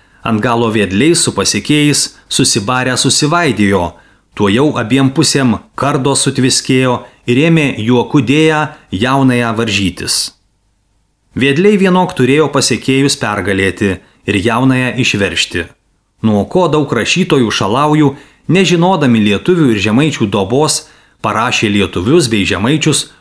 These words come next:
grobstančius slapta sau pačias nuo tėvų. Išvažiavus vedliams su jaunaja, pasekėjai taip pat išgožę keletą sykių, pakarčiui kaupuotas tauragės midaus, iškeliavo į kandin sekti jaunosios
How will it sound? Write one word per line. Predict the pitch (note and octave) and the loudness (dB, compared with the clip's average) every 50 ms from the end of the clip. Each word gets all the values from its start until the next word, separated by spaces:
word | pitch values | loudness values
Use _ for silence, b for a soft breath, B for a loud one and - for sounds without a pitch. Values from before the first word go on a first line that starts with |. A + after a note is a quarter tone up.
| b b _ | b b _
grobstančius | G2+ F#2+ G#2+ A#2 C#3 D3+ D3+ - - D3 C3+ B2 - C3+ A2 - | -6 -2 0 0 0 0 -2 -2 0 0 0 0 0 -2 -2 0
slapta | - A2 F#2+ - - - - D3 D#3 C#3+ - - - _ | 0 -2 -2 -4 -4 -4 -2 -2 -2 -2 -6 -10 -16 _
sau | - - - C#3 C3+ C#3 C#3 | -6 -2 -2 0 -2 -2 -2
pačias | B2+ A2+ A#2+ - C3 A#2 - - | -2 -4 -2 -2 -2 -2 0 0
nuo | C3+ C3 C3 | 2 2 2
tėvų. | C3 - D3+ D3+ C#3+ C#3+ A2+ E2 D#2+ D#2+ - _ _ _ _ _ _ _ _ _ _ _ _ _ _ | 2 2 0 2 2 2 0 0 -4 -8 -14 _ _ _ _ _ _ _ _ _ _ _ _ _ _
Išvažiavus | A2 - - A2+ G#2 F#2+ C3 B2+ A#2+ A#2+ G#2+ - A#2 | -4 -2 -2 -2 -2 0 0 0 0 0 -2 0 -2
vedliams | A2 G2+ G#2 A#2+ A#2+ A#2 A2 - - - | -2 0 0 0 0 0 -2 -2 -2 -2
su | G#2 | -2
jaunaja, | F#2+ F#2 F#2 G2 G#2 B2+ C#3+ C#3+ C#3 C3+ C3 A2+ B B B B B B B _ | -2 0 0 0 0 0 2 2 2 0 0 -2 B B B B B B B _
pasekėjai | - C3 - - C3+ C3+ - E3+ F#3+ F#3 E3+ E3+ | -4 -2 0 -2 -2 0 2 2 2 2 2 0
taip | B2 G#2+ - - | 0 -2 0 0
pat | D#3+ E3 D#3+ - | -2 -2 -2 -2
išgožę | - B2 G#2+ G2+ - D3 C#3+ B2+ G2 A2 F2 - | -2 -2 -2 0 0 0 0 0 0 -2 -2 -2
keletą | - A#2 G#2+ G2+ F2+ F2 - F2+ F2 | -4 -2 -2 -2 -4 -4 -4 -6 -4
sykių, | - - - D#3+ F3+ F3 F3 F#3 F3+ E3 C3 B B B _ _ _ _ _ - | -2 -2 0 0 0 0 2 2 2 2 2 B B B _ _ _ _ _ -4
pakarčiui | F3 E3+ - E3+ D3+ - - - B2 A#2 A2+ A2+ | -4 -2 0 -2 -2 -2 0 0 2 2 2 0
kaupuotas | - - B2+ A#2+ A#2+ - D3 C#3+ - B2 A#2 - - | 0 0 0 0 0 0 0 0 0 -2 -4 -2 0
tauragės | D#3 C#3 C3 B2 A2+ G2+ G#2 G2+ F#2+ - A2+ | 0 0 0 0 0 0 0 -2 0 0 0
midaus, | A2 G#2+ A2 D#3 F3 F3+ F3+ - - - b b b b b b | 0 2 2 4 4 4 2 0 -2 -6 b b b b b b
iškeliavo | B2+ B2+ - - - G#2 G#2 C3 D3+ D#3 D3 D3 C#3 - C3 | -2 -2 -2 -2 -2 -2 0 0 0 0 0 0 0 0 -2
į | A#2+ | -2
kandin | - - G#2 G2+ G2 B2+ E3 E3 | -2 -2 -2 -2 -2 0 0 2
sekti | C3 - - C#3+ C#3 C#3+ - - G#2 F#2+ | 0 0 0 -2 -4 -2 -2 -2 0 0
jaunosios | F2+ F2+ F#2 G2+ C3+ D#3+ D3+ - - D3+ D3 C3+ - - - | 0 -2 -2 0 0 0 0 0 0 0 0 0 -2 -4 -6